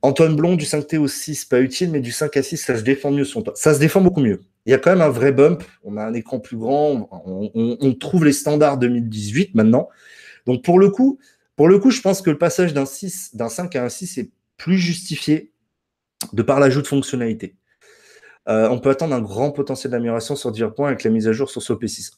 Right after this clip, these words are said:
Alors, en tout cas, Haussmann, il y aura déjà les petits problèmes qu'il y a actuellement, notamment le réseau.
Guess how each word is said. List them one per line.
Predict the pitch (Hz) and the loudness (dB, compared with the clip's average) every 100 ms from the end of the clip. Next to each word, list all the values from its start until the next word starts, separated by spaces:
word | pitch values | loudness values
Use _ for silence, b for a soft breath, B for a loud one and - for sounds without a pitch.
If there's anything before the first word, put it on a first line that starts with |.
| - | 2
Alors, | 113 - | 2 4
en | 143 | 2
tout | 180 | 2
cas, | 180 196 | 4 4
Haussmann, | 185 165 165 | 4 2 2
il | |
y | 135 | 4
aura | 123 | 2
déjà | 131 147 | 2 2
les | 127 | 0
petits | - 160 | -4 -4
problèmes | - 147 139 | 2 4 4
qu'il | - | 0
y | |
a | 135 - - | -2 -2 -8
actuellement, | - - 123 131 175 b b b b | -6 -2 0 0 -2 b b b b
notamment | 104 131 131 | -2 0 2
le | 120 | 2
réseau. | 107 123 147 - | 2 2 0 -6